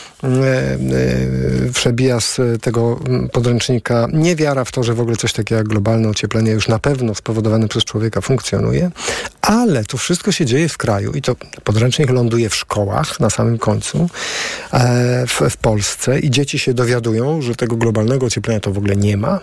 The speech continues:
a jednocześnie pan, pani, wszyscy my z naszych podatków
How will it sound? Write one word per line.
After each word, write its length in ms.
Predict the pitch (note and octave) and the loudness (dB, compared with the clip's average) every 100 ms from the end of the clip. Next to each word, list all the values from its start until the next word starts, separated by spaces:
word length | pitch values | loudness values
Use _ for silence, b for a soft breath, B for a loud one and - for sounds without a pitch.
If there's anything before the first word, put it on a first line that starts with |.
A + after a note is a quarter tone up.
| - - | -4 0
a 100 | B2+ | 2
jednocześnie 800 | G3 G#3 D3+ A#2 G2+ A2+ C3 E3 B B B - | 2 0 0 0 -2 -4 -4 -6 B B B -6
pan, 280 | - F3+ G3+ D#3+ | 0 2 2 0
pani, 380 | C#3 C#3 D3+ C#3+ | 0 2 0 -4
wszyscy 420 | - - C3+ - C#3 | -4 -2 -2 0 2
my 240 | A2 D3 B B - | 2 -2 B B 0
z 60 | |
naszych 320 | A#2+ D#3 F#3 | 2 2 0
podatków 680 | - B2+ G2 - C#3+ D3 | 0 0 0 -2 -4 -4